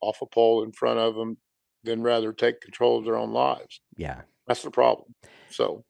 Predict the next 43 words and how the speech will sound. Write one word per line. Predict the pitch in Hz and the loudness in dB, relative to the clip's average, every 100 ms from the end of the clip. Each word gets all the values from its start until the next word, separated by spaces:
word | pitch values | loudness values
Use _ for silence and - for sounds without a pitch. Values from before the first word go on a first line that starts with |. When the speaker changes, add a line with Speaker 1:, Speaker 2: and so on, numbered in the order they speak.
| _ - | _ 2
Speaker 2:
It | 113 | 4
is. | 95 92 - | 4 2 4
And | 147 | 6
you | 170 | 8
Speaker 1:
brother, | 165 - | 6 2
Speaker 2:
know, | 127 | -4
Speaker 1:
you | 143 | 4
gotta | 151 151 | 6 6
pray, | 143 123 | 6 6
don't | 120 127 147 | 4 0 4
you? | |
Speaker 2:
yeah, | 135 131 127 | 6 6 8
I | 180 | 8
would | 180 139 | 8 6
carry | 165 170 147 | 4 6 6
on | 151 147 | 6 4
this | 135 | 0
conversation | 147 139 131 - 131 123 131 | 0 2 0 0 -2 -2 0
a | |
while, | 113 120 123 | 4 6 6
Speaker 1:
Oh, | |
Speaker 2:
but | 120 | 6
I | 117 | 4
Speaker 1:
dude, | 127 | 4
Speaker 2:
have, | 123 | 2
Speaker 1:
go | 123 | 0
Speaker 2:
I've | 135 | -2
Speaker 1:
ahead. | 131 | 4
Speaker 2:
got | 139 120 | 2 4
work | 123 120 | -2 -4
to | 120 | -10
Speaker 1:
We | 117 | -6
Speaker 2:
do | |
Speaker 1:
gotta | 113 | -6
go. | 107 | -6
Speaker 2:
tonight. | 107 107 104 _ _ _ 139 | -8 -12 -16 _ _ _ -4
Um, | 135 127 | -4 -2
and | 147 147 | -4 -2
real | 190 | -2
quick, | - 160 151 | 0 -2 -2
Matt | 156 165 107 | -2 -2 -2
and | 131 | -2
Heavy | 139 135 151 | -2 -2 -6